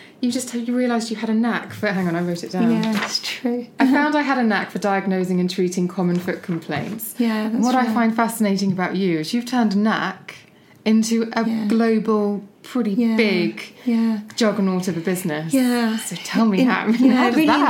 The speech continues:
Speaker 2: interesting.
Speaker 1: happen?
Speaker 2: Well, none of it was premeditated, actually, Emma. All of it has just sort of happened naturally. Um, I think that hands and feet have for a long time been the poor relative,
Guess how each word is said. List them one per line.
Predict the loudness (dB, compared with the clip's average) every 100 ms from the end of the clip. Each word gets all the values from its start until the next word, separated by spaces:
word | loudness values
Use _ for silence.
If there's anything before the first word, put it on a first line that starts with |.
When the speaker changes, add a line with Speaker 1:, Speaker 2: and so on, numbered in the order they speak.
| 2
Speaker 2:
interesting. | 2 2 0
Speaker 1:
happen? | -2
Speaker 2:
Well, | 2
none | 4 4 2
of |
it | 0 0
was | -2
premeditated, | 2 2 2 0 0 0 0 -2
actually, | -4 -4 -4 -2 -2 0
Emma. | 0 -2 -8 -6 0
All | 4 4
of | 4
it | 2 2 0
has | -2 0
just | 0 0 0
sort | 0
of | -2 -6 -12 -16 -18 -6
happened | -6 -2 0
naturally. | 2 0 -2 -4 -4 -4 -6 -8 -14 -2
Um, | 2 4 4 2 -6 -18 -20 -2
I | 0 2 2
think | 0 0 0 0 0
that | 0
hands | 0 0
and | -2 -2
feet | -2 0
have | -2 -6 -12 -16
for | -4 0
a | 2
long | 2 2 0
time | 0 0
been | 0 0 -2
the |
poor | -2 -2
relative, | 0 0 0 -2 -4 -4